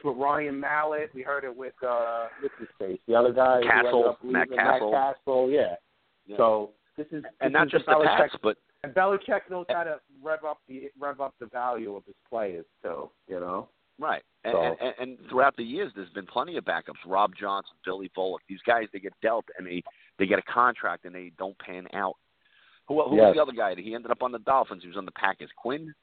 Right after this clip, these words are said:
Speaker 2: What was that his name? I forgot. And the quarterback. Not Quinn.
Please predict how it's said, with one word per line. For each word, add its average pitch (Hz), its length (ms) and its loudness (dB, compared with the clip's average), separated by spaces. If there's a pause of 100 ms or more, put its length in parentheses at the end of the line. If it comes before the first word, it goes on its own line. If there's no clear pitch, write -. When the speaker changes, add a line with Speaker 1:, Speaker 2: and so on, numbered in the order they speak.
Speaker 2:
What - 20 -20
was 131 80 -20
that 151 120 -10
his 147 140 -18
name? 151 140 -12
I 120 120 -8
forgot. 69 340 0 (340)
And 143 140 -8
the - 40 -10
quarterback. 110 600 4 (960)
Not - 140 -20
Quinn. 69 320 -14